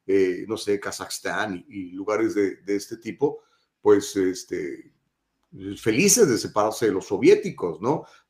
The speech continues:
Porque el, el yugo militar era durísimo y trataba de, de acomodar a un, a un grupo de personas muy distinto, porque había cristianos, había católicos, había musulmanes, había ateos,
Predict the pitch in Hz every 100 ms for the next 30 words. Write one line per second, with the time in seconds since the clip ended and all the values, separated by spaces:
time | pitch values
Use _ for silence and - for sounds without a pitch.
0 | - 104 - 170 - _ _ _ _ _
1 | _ _ _ - - 135 131 139 117 117
2 | 151 170 110 117 139 165 127 104 123 208
3 | - 143 147 170 - - 117 123 117 135
4 | 156 170 127 120 - 101 107 101 - 117
5 | 110 117 151 170 165 120 135 156 170 165
6 | 156 113 - _ _ - - 107 139 165
7 | 156 143 170 180 156 120 117 107 151 156
8 | 143 202 180 139 - 175 170 160 143 131
9 | 120 131 127 - - 135 120 - 156 127
10 | 117 107 107 98 113 110 104 - _ 127
11 | - - 143 113 110 110 - 101 117 120
12 | 117 - - 104 101 110 139 135 117 107
13 | 104 - _ _ 107 104 120 120 - 101
14 | - - 151 139 117 117 117 -